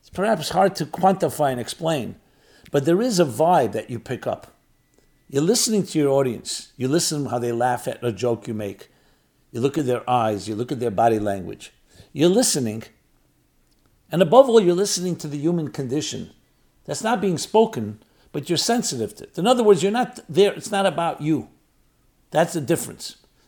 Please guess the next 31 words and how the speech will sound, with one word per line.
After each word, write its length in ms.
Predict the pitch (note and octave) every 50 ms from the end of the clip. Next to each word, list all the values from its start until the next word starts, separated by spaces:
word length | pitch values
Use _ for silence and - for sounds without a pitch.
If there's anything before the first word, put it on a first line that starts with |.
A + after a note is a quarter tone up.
| _ _
Listening 460 | C#3 F#3+ G#3+ - - E3 F#3 E3+ D#3+
means 280 | F3 F3+ E3 C#3 B2 C3
it's 120 | A2+ -
not 180 | E3 E3+ F#3+ F3+
about 300 | D3+ C#3+ C#3+ C#3+ - C#3
me. 340 | C#3 B2+ A2 - - _ _ _ _ _ _ _ _ _ _
I'm 180 | C3 C3+ C3+ C#3
listening 400 | F3+ G3 - - F3 F3 D#3+ -
to 140 | - D3 C3
those 240 | C3 C#3+ C#3+ A#2 B2+
around 340 | B2+ B2+ B2+ B2 A#2+ A2
me. 180 | G2 E2+ - - - - _ _ _ _ _ _ _ _ _ _ _ _ _ _ _ _ _ _ _ _ _ _ _ -
That 200 | G3+ B3 C#4 E4+
doesn't 340 | D#4+ D4 A#3 C4+ A#3 A3
mean 180 | A3 A#3+ A#3+ G#3+
the 100 | F3+ F#3+
leader 280 | F3 F3+ A3 G#3+ G3 F3
doesn't 340 | D3 F3+ E3 C3+ D#3+ D#3+
have 460 | D3 D#3 F3 F3 E3 D3+ C3 A2+ - - _ _ _ _ _ _ _ _ _ -
strong 380 | - - - F#3 F#3 F3 D#3+
opinions 680 | D3+ - - F#3+ G3 F3+ D#3 C3 G2 - - - - _ _ _ _ _ _ _ -
and 160 | - - C#3 D3+
a 40 |
strong 300 | C3+ - - F#3 F3 E3
position 500 | - D#3+ C#3+ A#2 D3 F3 E3 - C3+ C3+
and 120 | C3+ B2+ C3
a 60 | A#2+
vision. 500 | G#2+ A2 F#3 G#3 E3 D3+ C#3 G2+ - - - _ _ - - - - _ _ _ _ _ _ _ _ _ _ _ _ _ _ _ _ _
Obviously, 460 | - E3 F3 - B3 G#3+ - - F#3 D3+
that's 260 | C#3 C3 B2+ - -
necessary. 680 | B2 A2+ A2 - A2 - - - A2 - - - -